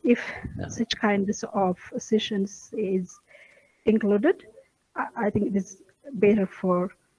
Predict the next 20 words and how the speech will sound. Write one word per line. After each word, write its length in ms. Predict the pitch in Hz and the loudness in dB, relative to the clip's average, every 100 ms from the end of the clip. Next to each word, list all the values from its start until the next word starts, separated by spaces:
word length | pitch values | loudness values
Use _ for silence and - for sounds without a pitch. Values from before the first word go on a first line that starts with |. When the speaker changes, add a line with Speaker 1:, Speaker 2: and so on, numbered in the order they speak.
| _ _ _ 240 | _ _ _ -6
Speaker 1:
uh, 40 | |
everyone 840 | 220 214 190 185 185 180 - - - - | -4 -2 -2 0 0 0 -4 -10 -8 -8
which 180 | 190 | -8
supports 600 | - - - 185 196 190 - | -8 -10 -8 -8 -4 -2 0
this. 280 | 202 - - | -2 -2 0
That's 440 | 214 214 - - - - - - - - - | 2 2 0 -2 -2 -2 0 0 -2 -6 -8
just 180 | 214 - - 311 | -10 -10 -20 -6
to 220 | 190 196 - _ - | -4 -4 -8 _ -4
give 200 | 185 - - - - - | -4 -4 -16 -18 -16 -12
us 180 | 202 196 | -8 -8
a 80 | |
comment. 480 | 190 190 185 190 208 - - _ _ _ _ _ 302 _ _ _ _ 285 | -4 -4 -2 -2 0 -2 -2 _ _ _ _ _ _ _ _ _ _ -8
Uh, 280 | 226 226 226 _ _ _ _ _ _ _ | -8 -10 -14 _ _ _ _ _ _ _
for, 280 | 214 190 185 190 - | 2 2 2 -2 -6
um, 580 | 180 196 190 175 180 - _ - | -2 0 0 0 -2 -4 _ -2
week, 320 | 226 240 240 - - - - 220 | 4 4 2 -6 -10 -14 -12 -4
uh, 440 | 220 196 185 190 185 - _ _ _ _ _ - - - | 0 2 2 2 -2 -8 _ _ _ _ _ -8 -6 -2
five, 380 | - 196 196 190 - | 2 4 4 0 0
uh, 420 | 185 180 180 170 - - - - - - - | 2 2 0 -2 -6 -12 -16 -16 -20 -20 -8
uh, 640 | 240 196 196 190 214 185 | -4 -2 -2 -2 -2 -2